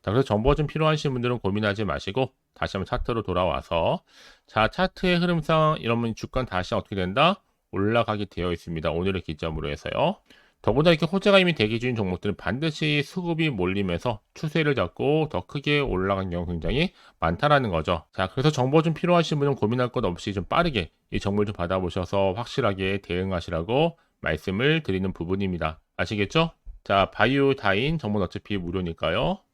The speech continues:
공일공 사구팔사 일칠일공으로요. 바이오다인의 바이라고만 두 글자 남기시는 순간 정보는 바로 가요. 그러나서 뭐 하시면 돼요? 그렇죠. 대응하시면 되는 거고, 제 추가적인 피드백까지 받아볼 수 있도록 도와드릴 겁니다.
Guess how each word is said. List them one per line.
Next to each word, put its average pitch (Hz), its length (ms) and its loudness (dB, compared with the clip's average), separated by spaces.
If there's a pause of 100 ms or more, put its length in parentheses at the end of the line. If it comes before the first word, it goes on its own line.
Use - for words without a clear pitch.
(360)
공일공 147 880 0
사구팔사 92 1000 0
일칠일공으로요. 147 920 0 (280)
바이오다인의 170 960 6
바이라고만 135 720 4
두 113 120 -2
글자 117 200 -2
남기시는 107 440 -2
순간 160 340 -4
정보는 104 300 -2
바로 90 280 -4
가요. 73 400 -8
그러나서 123 420 4
뭐 104 160 4
하시면 107 180 0
돼요? 135 300 2
그렇죠. - 440 -2
대응하시면 98 560 -2
되는 85 240 -4
거고, 151 540 0
제 85 80 -4
추가적인 123 760 -4
피드백까지 110 840 -2 (260)
받아볼 87 420 -2
수 87 120 -8
있도록 117 440 -4
도와드릴 90 420 -2
겁니다. 82 500 -6